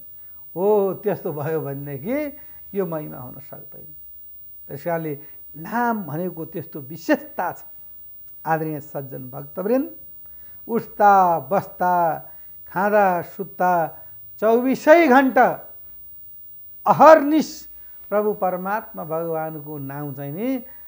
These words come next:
हामीले ग्रहण गर्न सक्नुपर्छ। यदि त्यो नाउँ हामीले ग्रहण गर्न सक्यौँ भनेदेखि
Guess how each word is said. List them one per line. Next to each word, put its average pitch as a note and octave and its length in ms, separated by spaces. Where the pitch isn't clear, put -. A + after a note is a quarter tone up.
हामीले D#3+ 380
ग्रहण C#3 380
गर्न D#3 240
सक्नुपर्छ। F3 960
यदि G3+ 220
त्यो F#3 220
नाउँ E3 300
हामीले D3 300
ग्रहण C#3+ 320
गर्न C#3 240
सक्यौँ D3+ 440
भनेदेखि F#3+ 540